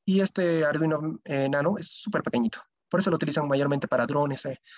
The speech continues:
para ese tipo de trabajos, ¿no? Donde no, no haga mucho volumen. No sé si respondí la pregunta tal vez al compañero.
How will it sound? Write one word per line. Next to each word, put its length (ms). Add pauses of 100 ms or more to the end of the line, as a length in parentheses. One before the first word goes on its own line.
(160)
para 100
ese 120
tipo 200
de 60
trabajos, 340
¿no? 240
Donde 140
no, 340
no 80
haga 120
mucho 200
volumen. 320 (1500)
No 80
sé 120
si 180
respondí 460
la 80
pregunta 280
tal 140
vez 140
al 60
compañero. 420